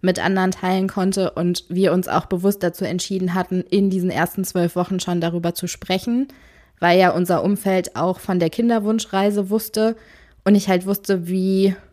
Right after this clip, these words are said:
also wie unterstützend das war und wie sehr mir das geholfen hat, dass Leute wussten, was wir erlebt haben.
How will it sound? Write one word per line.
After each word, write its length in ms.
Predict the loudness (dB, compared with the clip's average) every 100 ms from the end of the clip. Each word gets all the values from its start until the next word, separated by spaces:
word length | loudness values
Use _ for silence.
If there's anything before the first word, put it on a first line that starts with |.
| _ _ _ -2
also 240 | 0 2
wie 140 | 0
unterstützend 680 | 0 0 -2 -2 -4 -2 0
das 180 | -2 -4
war 320 | -2 0 0
und 140 | -2 0
wie 100 | 2
sehr 220 | 4 4
mir 100 | 2
das 160 | -2 -4
geholfen 480 | 0 0 0 0
hat, 160 | -2 -2
dass 140 | -6
Leute 440 | -2 -2 -2 -4 -4
wussten, 600 | -2 -2 -2 -4 -2 -2 -4 -12 _
was 200 | 0 2
wir 120 | -2
erlebt 400 | 2 0 0 -2
haben. 440 | -4 0 0 0